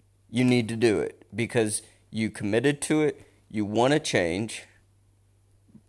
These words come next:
and when you made the decision to change, you, you weren't feeling, you were feeling good, right? But it's the days that you feel like shit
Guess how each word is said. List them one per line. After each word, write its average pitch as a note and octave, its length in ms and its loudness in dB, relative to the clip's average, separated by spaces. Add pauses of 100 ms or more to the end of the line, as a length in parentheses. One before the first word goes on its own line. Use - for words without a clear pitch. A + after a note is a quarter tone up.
(520)
and A#2 520 0
when C3+ 380 2
you C#3 100 4
made B2+ 340 2
the A2 320 2 (800)
decision C#3 640 2
to A#2 140 -4
change, G2 680 -2 (1120)
you, A#2+ 260 0
you A2+ 300 -2
weren't A#2 480 2 (640)
feeling, C3 500 2
you B2 160 0
were A#2+ 100 4
feeling C3 300 2
good, C#3 220 6
right? A#2+ 340 6 (920)
But A#2 240 6
it's A2+ 260 4
the B2+ 120 0
days C3+ 260 4
that B2+ 100 -2
you A2 100 -6
feel C3 200 0
like B2+ 160 4
shit - 500 -2